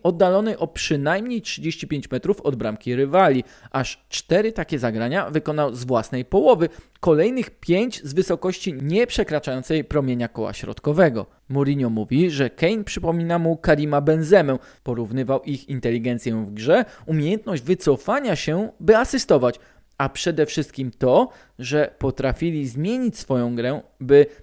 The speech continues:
nie być do końca kariery kojarzonymi z jedną konkretną rolą, dziewiątki wykańczającej akcję.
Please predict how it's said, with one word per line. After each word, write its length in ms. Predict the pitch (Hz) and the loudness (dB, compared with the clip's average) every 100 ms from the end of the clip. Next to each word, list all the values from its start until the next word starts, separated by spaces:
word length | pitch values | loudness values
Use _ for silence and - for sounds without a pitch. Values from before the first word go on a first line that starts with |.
| _ | _
nie 320 | 127 143 233 254 | -6 2 4 4
być 200 | 214 147 | 0 0
do 120 | 147 | 0
końca 400 | 185 202 185 147 | 2 0 0 0
kariery 640 | - 139 131 131 127 208 | 2 2 4 4 4 2
kojarzonymi 800 | - 185 175 156 160 180 214 208 | 2 4 4 4 0 -2 -2 -4
z 60 | 131 | 2
jedną 380 | 160 208 226 | 2 4 0
konkretną 600 | 214 202 185 180 190 202 | 0 -4 0 -2 0 4
rolą, 300 | 196 151 123 120 _ _ | 8 8 6 -2 _ _
dziewiątki 640 | 127 123 131 160 196 - 208 | -4 0 2 2 2 0 -2
wykańczającej 800 | 151 - 139 - 131 143 151 160 - | -2 0 -4 0 0 2 0 0 0
akcję. 380 | 135 - 107 | -4 -4 -10